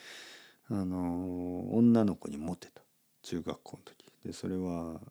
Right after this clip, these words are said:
いい思い出。<laughs> あとは、まあ、剣道剣道も強かったしね。僕はち-、小-、中学校まで剣道やってたけど、結構強かったんですよね。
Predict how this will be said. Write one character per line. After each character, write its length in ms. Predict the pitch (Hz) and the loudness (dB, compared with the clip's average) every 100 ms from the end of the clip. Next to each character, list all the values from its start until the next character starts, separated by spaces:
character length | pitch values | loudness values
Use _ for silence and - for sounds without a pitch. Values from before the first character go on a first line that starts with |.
| - _ _ _ - | -20 _ _ _ -2
い 160 | 104 | 0
い 60 | 80 | 0
思 220 | - - | -6 -12
い 60 | - | -18
出。 80 | - _ _ | -20 _ _
<laughs> 720 | - - - 160 165 - - | -14 -10 2 2 2 -6 -8
あ 100 | - | -4
と 140 | - 156 | 4 6
は、 80 | 107 | 8
ま 140 | 110 | 4
あ、 80 | - - - - - - _ | 0 -8 -20 -20 -20 -20 _
剣 220 | - 247 | 8 10
道 680 | 143 90 82 82 80 78 - - _ _ _ _ _ _ _ _ _ - 381 | 10 6 2 -4 -6 -10 -12 -18 _ _ _ _ _ _ _ _ _ -2 4
剣 140 | 415 | 6
道 100 | 110 | 6
も 100 | 87 | 2
強 280 | - - 180 | 2 4 4
か 100 | - | 2
っ 60 | - | -6
た 120 | - | -8
し 100 | - | -10
ね。 100 | - - | -10 -12
僕 240 | - - 165 | -12 -6 -4
は 60 | |
ち-、 160 | 151 - 156 | -4 -8 -6
小-、 240 | - 170 - | -2 0 0
中 160 | - 175 | 2 6
学 160 | 185 | 6
校 100 | 185 | 6
ま 80 | 95 | 2
で 80 | 78 | 2
剣 180 | - 98 | 4 4
道 80 | |
や 60 | 76 | 4
っ 40 | |
て 120 | - 80 | -2 -4
た 140 | 78 | -4
け 80 | 76 | -6
ど、 220 | 80 80 | -6 -6
結 200 | - 143 | -6 -6
構 160 | 139 - | -4 -8
強 340 | - - 143 | -6 0 2
か 120 | - | 0
っ 40 | - | -8
た 120 | - | -12
ん 80 | - | -16
で 40 | |
す 40 | - | -8
よ 60 | |
ね。 200 | - 147 | -6 -6